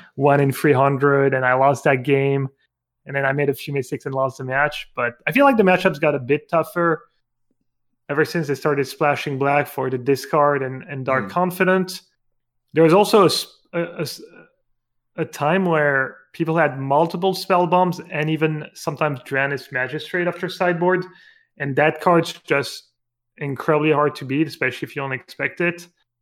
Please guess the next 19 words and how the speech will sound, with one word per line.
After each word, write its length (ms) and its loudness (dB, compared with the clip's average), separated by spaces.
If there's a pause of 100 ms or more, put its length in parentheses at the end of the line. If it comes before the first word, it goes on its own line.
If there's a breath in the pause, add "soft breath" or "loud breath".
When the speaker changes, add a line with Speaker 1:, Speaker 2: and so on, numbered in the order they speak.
(480)
Speaker 1:
So 600 -4
that 140 0
was 140 2
all 140 4
tough, 260 0
but 140 2
I 80 6
agree 400 0
right 320 2
now 200 4
it 140 0 (380)
should 320 -4
be 120 0
a 60 4
decent 360 -4
matchup. 500 0
Most 260 -4
lists 240 -4
play 400 -2